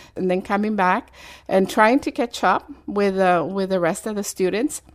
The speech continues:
you know, with some of the, uh, of, of what we had missed while, while up north working in the fields.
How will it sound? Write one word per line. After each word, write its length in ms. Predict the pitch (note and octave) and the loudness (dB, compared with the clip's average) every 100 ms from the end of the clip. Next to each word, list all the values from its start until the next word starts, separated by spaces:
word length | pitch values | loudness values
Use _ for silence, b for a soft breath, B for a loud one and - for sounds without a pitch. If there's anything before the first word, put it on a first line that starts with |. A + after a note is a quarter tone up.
| - - - _ _ _ _ _ - | -20 -20 -20 _ _ _ _ _ -8
you 140 | F3+ G3 | 0 2
know, 200 | F#3 F#3 | 4 4
with 220 | F3+ F3 | 2 2
some 260 | G3 F3+ | 2 2
of 80 | F#3 | 2
the, 140 | F3+ C#3 | 0 0
uh, 140 | C#3+ | 0
of, 200 | - F3+ | 0 -4
of 280 | - F3 - | -4 -4 -2
what 140 | G3 F#3 | -2 -2
we 120 | F#3+ | 0
had 200 | F#3 E3 | -2 0
missed 400 | E3 E3+ - - - | 0 0 -2 -12 -2
while, 440 | F3+ F3 E3+ E3 B B B | 2 4 2 -2 B B B
while 280 | - F#3 E3+ | 2 4 4
up 140 | D#3+ | 0
north 360 | D#3 E3 D3+ F#3+ | 0 2 0 -2
working 500 | D#3+ D3+ - D#3+ D3 | -4 -4 -2 -2 -2
in 200 | D#3 D#3+ | -4 -4
the 80 | D3+ | -4
fields. 480 | D3+ C3 - - | -6 -8 -8 -10